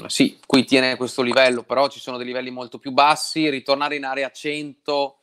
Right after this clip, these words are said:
nel medio periodo potrebbe essere possibile. Ti dico la verità, quest'anno, seppur questa è una coppia di valute che nei dieci anni passati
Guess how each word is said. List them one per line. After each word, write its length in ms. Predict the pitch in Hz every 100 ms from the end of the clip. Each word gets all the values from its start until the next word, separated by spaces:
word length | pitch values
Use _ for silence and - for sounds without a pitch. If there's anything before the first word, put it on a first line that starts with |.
| _ _ _
nel 220 | 123 127
medio 260 | 131 135 135
periodo 400 | 135 135 151 143
potrebbe 360 | 127 120 120 120
essere 300 | 117 127 113
possibile. 560 | 117 - - 104 104
Ti 100 | 107
dico 180 | 135 143
la 80 | 165
verità, 360 | 156 151 147 127
quest'anno, 960 | 151 - - 165 170 175 180 190 185 _ _ _
seppur 600 | - 143 - 160 170 -
questa 380 | 165 160 - 131
è 40 |
una 80 | 123
coppia 260 | 147 143 139
di 80 |
valute 600 | 135 139 147 131 127 117 117
che 260 | 123 123
nei 260 | 123 131 127
dieci 420 | 120 160 156 151
anni 540 | 139 151 156 156 151 143
passati 720 | 127 - 147 135 - 110